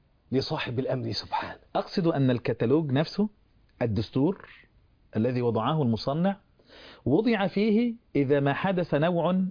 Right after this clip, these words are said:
Speaker 2: آه، يعني من الارتباك في هذه الآلة المسمى بالإنسان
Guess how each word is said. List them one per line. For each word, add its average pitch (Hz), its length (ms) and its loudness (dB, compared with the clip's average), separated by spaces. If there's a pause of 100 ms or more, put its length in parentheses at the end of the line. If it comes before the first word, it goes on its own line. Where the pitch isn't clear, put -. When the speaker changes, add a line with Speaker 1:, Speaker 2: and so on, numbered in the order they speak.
Speaker 2:
آه، 113 560 2
يعني 143 400 0
من 143 180 4
الارتباك 131 640 0
في 117 140 0
هذه 139 280 2
الآلة 147 260 2
المسمى 143 440 0
بالإنسان 147 580 0